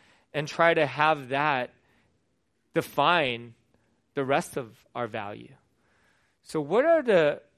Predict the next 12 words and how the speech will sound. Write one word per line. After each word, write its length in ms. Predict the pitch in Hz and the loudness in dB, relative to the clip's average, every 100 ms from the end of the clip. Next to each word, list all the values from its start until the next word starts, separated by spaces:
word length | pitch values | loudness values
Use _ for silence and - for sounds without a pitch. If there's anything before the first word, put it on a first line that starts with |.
| _ _ _ _ _ | _ _ _ _ _
reoccurring 720 | 143 233 226 - 185 180 175 - | -4 0 0 0 -2 -2 -4 -2
accusations 1000 | 143 165 - 139 131 143 147 - 120 113 | -2 -2 -6 -6 -4 -4 -6 -10 -12 -12
that 200 | - 123 | -6 -6
Satan 460 | - 156 165 175 135 | -4 -4 -4 -6 -8
brings 360 | 135 131 120 | -8 -8 -6
up 280 | 127 117 - | -6 -6 -12
in 100 | 117 | -16
your 120 | 110 | -14
life 440 | 107 101 113 _ _ _ _ _ - | -14 -16 -20 _ _ _ _ _ -12
about 320 | 135 156 151 | 0 2 2
your 140 | 151 131 | 0 -6
value, 640 | 113 117 127 123 117 110 | -4 -2 -2 -4 -10 -16